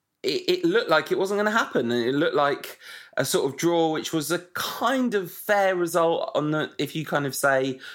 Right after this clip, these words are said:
"Well, Bournemouth won the first half and United won the second half," but, um, that's not the way it ended, because, uh, young Rash, in the end, did his thing. It was lovely to see Jesse Lingard back on the pitch, and,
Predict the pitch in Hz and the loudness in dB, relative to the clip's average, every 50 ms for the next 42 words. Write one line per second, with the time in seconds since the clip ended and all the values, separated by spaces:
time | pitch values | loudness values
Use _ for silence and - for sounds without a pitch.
0 | - _ - 135 131 127 147 147 139 131 131 127 123 - 131 135 131 127 123 123 | -10 _ -2 -2 0 2 2 2 2 2 0 -2 -2 0 -2 0 0 0 -2 0
1 | - 131 127 120 - - 131 123 120 - 123 123 123 120 123 120 120 120 - 123 | 0 0 0 0 -2 0 0 0 0 0 -2 -2 -2 0 0 -2 -2 -4 -4 -4
2 | 120 120 120 120 117 - 151 160 156 - 131 117 117 120 120 123 127 - _ - | -4 -2 -2 -4 -4 -2 -2 -2 -2 -2 -6 -4 -4 -2 -4 -4 -6 -6 _ 0
3 | 170 147 165 202 - - - - - - _ _ - - - - - - - - | 2 2 2 0 -4 -6 -10 -12 -12 -14 _ _ -20 -20 -20 -20 -20 -20 -20 -20
4 | - - - - - 78 82 85 87 87 87 87 87 87 90 - - - 156 175 | -20 -18 -10 -6 -4 -2 0 0 -2 -2 -2 -2 -4 -4 -6 -8 -4 -2 -2 -2
5 | 185 - 202 190 - 180 190 196 202 190 185 202 247 277 240 - 127 - - - | 0 0 -2 0 0 2 2 2 2 2 2 0 -2 -2 -2 -4 -6 -6 -8 -10
6 | 139 - - 160 156 151 147 147 143 139 135 - - - - - - - - - | -8 -4 0 0 2 2 2 0 -2 -6 -8 -10 -10 -12 -12 -14 -16 -20 -20 -20
7 | - - - _ - 127 143 143 147 147 143 143 143 139 - - 135 156 156 160 | -20 -20 -12 _ 0 2 4 4 4 4 4 4 2 0 0 -2 0 0 2 2
8 | 160 156 156 160 156 156 151 - - - 170 160 160 156 156 151 147 147 147 139 | 2 2 4 4 4 2 0 -2 -4 -2 -2 -2 -2 -2 -2 -2 -2 -2 -2 -2
9 | 147 143 143 135 - - 127 123 123 123 120 120 123 131 139 151 165 185 190 190 | -2 -2 -2 -4 -4 -2 -2 -2 0 0 0 0 0 0 0 0 2 2 2 2
10 | 175 185 180 180 160 143 - 160 151 139 151 139 - - 135 135 131 131 123 123 | 0 -2 -4 -4 -6 -6 -4 -4 -2 -2 -4 -4 -4 -4 -4 -2 -2 0 0 0
11 | 123 117 - 120 123 - 117 117 113 113 - 127 123 120 - - - 117 113 110 | 0 0 -2 -2 -2 -2 -4 -6 -6 -4 -2 -2 -2 -2 -4 -6 -6 -4 -4 -2
12 | 110 113 | -4 -6